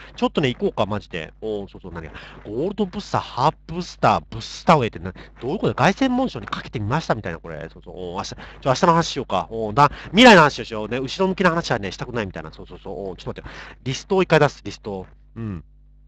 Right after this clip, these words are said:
リストを出しますよっていうね。そうそうそう。で、明日どの馬行くんだよ。もう枕。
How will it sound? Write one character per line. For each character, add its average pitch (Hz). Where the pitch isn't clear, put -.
リ 120
ス 156
ト 151
を 147
出 139
し 143
ま 147
す -
よ 107
っ 117
て -
い 80
う -
ね。 104
そ 98
う -
そ -
う -
そ 92
う。 90
で、 110
明 107
日 120
ど 110
の 107
馬 98
行 92
く -
ん 85
だ 87
よ。 87
も 110
う 95
枕。 95